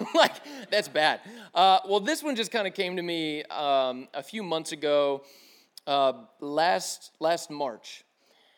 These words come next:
this idea came to me, and I started thinking. I said, "Man, you know, like, we're all guilty of this at times." We, we, most of us have grown up in the South, not all of us, but most of us.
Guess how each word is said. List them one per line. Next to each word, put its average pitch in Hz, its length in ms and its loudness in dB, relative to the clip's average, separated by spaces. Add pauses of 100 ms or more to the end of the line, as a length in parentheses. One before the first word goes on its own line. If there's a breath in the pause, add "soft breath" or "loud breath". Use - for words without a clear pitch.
(160 soft breath)
this 156 140 -6
idea 180 260 0
came 175 220 -6
to 160 40 -4
me, 143 80 -6
and 135 80 -6
I 135 40 -8
started 156 320 -8
thinking. 139 400 -10
I 123 40 -8
said, 139 180 -12
"Man, 190 260 -6
you 165 80 -12
know, 220 360 -6 (440 soft breath)
like, 160 260 0 (1000)
we're 254 240 -2
all 233 160 0
guilty 165 460 -6
of 135 120 -8
this 139 200 -4
at 131 140 -8
times." 139 500 -8
We, 156 300 -8
we, 151 360 -8
most 190 520 -4
of 165 100 -4
us 147 200 2
have 131 200 -6
grown 156 220 -2
up 160 160 -4
in 147 80 -8
the 143 80 -6
South, 131 420 -6
not 190 180 -6
all 135 200 2
of 123 80 -4
us, 143 120 -8
but - 200 -6
most 139 320 -6
of 123 80 -10
us. - 240 -14